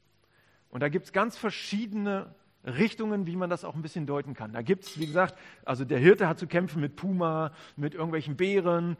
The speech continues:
und mit, ja, und muss da, und hier, wir eher mit, mit Wölfen. Und wir müssen dafür sorgen, dass die nicht so nah rankommen. Das sind immer so ganz schwierige Ge-, Sachen,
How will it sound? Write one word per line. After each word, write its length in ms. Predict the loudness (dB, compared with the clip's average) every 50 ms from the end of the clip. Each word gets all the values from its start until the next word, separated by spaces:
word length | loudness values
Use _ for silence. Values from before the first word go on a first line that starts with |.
| -8 -18 -10
und 220 | -6 -6 -6 -4 -4
mit, 240 | -4 -4 -4 -4 0
ja, 200 | 0 2 2 2
und 180 | 0 -2 -2
muss 200 | -2 -2 -4 -2
da, 120 | -2 -4 -2
und 220 | -2 -2 -4 -4
hier, 340 | -2 0 0 0 -2 -2 -4
wir 300 | -2 -2 -2 -2 -6 -4
eher 200 | -2 -2 0 0
mit, 280 | 0 -2 -2 -4 -4
mit 240 | -6 -8 -8 -6 0
Wölfen. 480 | 4 4 4 4 4 0 -2 -2 -2 -4 -6 -16 -20 -14 -6
Und 140 | -4 0
wir 80 | 2 2
müssen 280 | 2 2 0 -2 -4 -4
dafür 240 | -4 -2 -2 -2
sorgen, 300 | 0 0 0 0 0 0
dass 160 | -2 -2 -2 -2
die 100 | -2 0
nicht 200 | 0 0 -2 -4
so 100 | -8 -6
nah 160 | -4 -4 -2
rankommen. 440 | -2 -2 -4 -4 -6 -6 -8 -4 -4
Das 120 | -4 -4
sind 120 | -4 -6
immer 220 | -2 0 0 0 -2 -4 -12 -20 -16
so 120 | _ -6 -2
ganz 300 | 0 0 0 0 -4 -8
schwierige 640 | -8 -6 -2 0 2 2 2 0 0 0 0 -2
Ge-, 100 | -2 -2
Sachen, 420 | 0 2 2 2 2 0 -4 -6